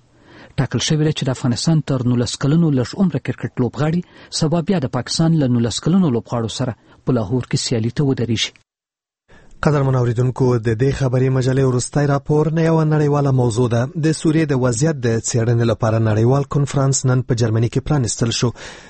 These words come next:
Speaker 2: د جرمني د بهرنیو چارو وزیر د هغو سلګونه زره کسانو سره چې له سوریې څخه تېښتې ته اړ شوي دي، د نړیوالو د همغږۍ ژمنه وکړه. فرشته جلالزی د موضوع تفصیل اوروي.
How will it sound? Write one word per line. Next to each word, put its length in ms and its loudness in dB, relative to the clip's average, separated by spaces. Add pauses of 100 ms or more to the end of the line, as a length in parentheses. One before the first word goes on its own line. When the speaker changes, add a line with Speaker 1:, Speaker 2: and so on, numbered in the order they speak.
(120)
Speaker 2:
د 140 2
جرمني 320 2
د 100 0
بهرنیو 400 2
چارو 240 2
وزیر 320 0 (480)
د 100 4 (220)
هغو 200 2 (280)
سلګونه 500 2
زره 240 0
کسانو 360 0
سره 160 0
چې 120 -4 (140)
له 60 2
سوریې 480 2
څخه 160 -2 (120)
تېښتې 400 0
ته 60 0 (100)
اړ 80 0
شوي 380 2
دي، 60 2 (420)
د 0 - (260)
نړیوالو 540 2
د 20 4 (160)
همغږۍ 600 2 (340)
ژمنه 340 2
وکړه. 220 -2 (500)
فرشته 360 2 (120)
جلالزی 480 2
د 240 0
موضوع 260 -2 (140)
تفصیل 400 0
اوروي. 320 2